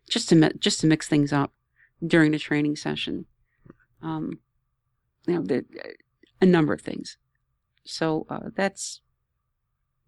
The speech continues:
when you hear about neural networks in a classic computer, most of what you deal with is back propagation. It's also feed forward networks and, uh, some other s-, various other strategies for helping to deal with, you know,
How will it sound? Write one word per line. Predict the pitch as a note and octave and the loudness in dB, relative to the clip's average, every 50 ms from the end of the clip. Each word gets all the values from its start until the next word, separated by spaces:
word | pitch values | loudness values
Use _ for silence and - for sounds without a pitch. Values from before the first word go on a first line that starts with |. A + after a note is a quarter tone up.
| - - | -6 -2
when | G3+ G3 G3+ G3+ | 2 6 6 8
you | G3+ G#3 | 8 6
hear | G3 G#3+ A#3 A3+ | 6 6 6 6
about | A3 F#3+ F#3+ F#3 - | 6 6 4 2 2
neural | E3+ F3 F3 F3 E3+ E3+ E3+ | 4 4 6 6 6 6 4
networks | E3 E3 - - D#3 D#3 - - - | 4 2 0 0 -4 -4 -4 -4 -4
in | D#3 | -4
a | D#3+ | -4
classic | - - - D#3 D#3 - - - | -4 -2 -4 -4 -4 -4 -8 -6
computer, | - D#3+ D#3 - - D3+ D3 C#3+ C#3+ D#3 _ _ _ _ _ _ _ _ _ _ - | -6 -6 -4 -2 -2 0 0 0 -2 -2 _ _ _ _ _ _ _ _ _ _ 2
most | D4 D4 D4+ C#4+ | 4 4 4 4
of | - | 0
what | G#3 F#3 - | -4 -4 -4
you | D#3 | 0
deal | - E3+ D#3+ D#3+ | 4 6 6 6
with | D3+ D#3 D3 | 4 2 -2
is | D3+ D#3 - _ _ _ _ - | -2 -8 -10 _ _ _ _ -2
back | - D#3+ D#3+ - | 0 0 0 0
propagation. | - - D#3 - - - D3+ D#3+ - F#3+ | -4 -6 -6 -4 -2 -2 -2 -2 -2 -4
It's | F#3 - | 0 2
also | A#3+ B3 B3 D#3+ | 2 2 2 0
feed | D#3 - - F3 E3 D#3 - | -4 -2 2 2 2 2 2
forward | - E3 D#3+ D#3+ D#3 D#3 D#3 | -2 0 2 2 2 0 0
networks | D#3 D#3+ - - D#3 D#3 D3+ - - - - _ _ _ _ _ _ - - _ _ _ _ _ _ _ _ - | 0 -2 -2 -2 -6 -6 -6 -6 -12 -14 -14 _ _ _ _ _ _ -20 -20 _ _ _ _ _ _ _ _ -6
and, | - D#3+ D#3 D#3 D#3 D#3 | -4 -2 0 0 0 0
uh, | D#3 D#3 D#3 D#3 | 0 -2 -2 -4
some | D#3 - - C4 | -4 2 4 4
other | A3+ G#3 F#3+ E3+ D#3 - - - | 6 6 4 2 2 0 -4 -12
s-, | - - - - _ - | -10 -10 -10 -12 _ -14
various | - F3+ F3+ A#3 A3 G3+ F3+ E3+ - | -8 0 4 4 6 6 4 4 0
other | E3+ D#3 - | -4 -4 -4
strategies | - - - - D#3 D#3 D3+ D3+ - - - - - | -6 -6 -6 -4 -4 -4 -4 -6 -8 -8 -12 -12 -12
for | - _ - D#3 C#3+ C3+ D3+ _ _ _ _ | -16 _ -14 -12 -12 -12 -14 _ _ _ _
helping | - - E3 - - D#3 | -8 -8 -6 -4 -4 -4
to | D3+ D3 | -4 -4
deal | D3 D3+ D3+ D3+ D3 | -6 -4 -2 -2 -2
with, | C#3+ D3 D3 _ _ _ _ _ _ _ _ _ _ _ _ _ _ _ _ _ _ - | -2 -2 -6 _ _ _ _ _ _ _ _ _ _ _ _ _ _ _ _ _ _ -8
you | D#3+ | -6
know, | D#3 - - - | -6 -6 -6 -8